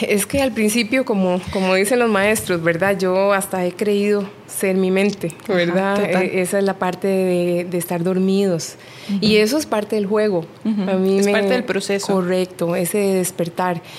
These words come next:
Speaker 1: Y hasta cuando despertamos, también eso es otro juego, darnos
Speaker 2: Ujú.
Speaker 1: cuenta todas las veces en las que seguimos dormidos en tantas áreas.
Speaker 2: Total, to-, es un trabajo diario.
Speaker 1: Correcto.
Speaker 2: Y creo que todo lo que yo he hablado en estos últimos episodios es,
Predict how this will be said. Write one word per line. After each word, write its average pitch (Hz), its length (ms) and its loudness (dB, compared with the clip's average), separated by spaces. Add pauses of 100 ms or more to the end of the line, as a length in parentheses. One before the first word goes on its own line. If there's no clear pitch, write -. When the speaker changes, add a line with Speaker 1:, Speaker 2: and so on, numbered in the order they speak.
(260)
Speaker 1:
Y 208 300 2
hasta 190 280 0
cuando 185 320 2
despertamos, 190 800 -2 (480)
también 190 380 2
eso 226 260 2
es 208 200 -2
otro 202 320 -2
juego, 233 440 0 (120)
darnos 196 340 2
Speaker 2:
Ujú. 202 80 -4
Speaker 1:
cuenta 202 240 2
todas 190 280 2
las 202 100 0
veces 190 300 0
en 202 100 0
las 170 160 0
que 170 100 -2
seguimos 175 340 0
dormidos 185 380 0
en 180 100 0
tantas 180 360 -2
áreas. 220 380 0
Speaker 2:
Total, 214 460 -2
to-, 220 160 0
es 208 160 -2
un 233 100 -2
trabajo 226 340 -2
diario. 226 320 0
Speaker 1:
Correcto. 180 640 2
Speaker 2:
Y 180 80 2
creo 208 180 2
que 170 200 0
todo 240 240 0
lo 277 140 -2
que 240 180 -2
yo 208 80 2
he 226 40 4
hablado 254 340 2
en 196 60 0
estos 226 240 -2
últimos 262 340 2
episodios 208 640 0
es, 220 260 -2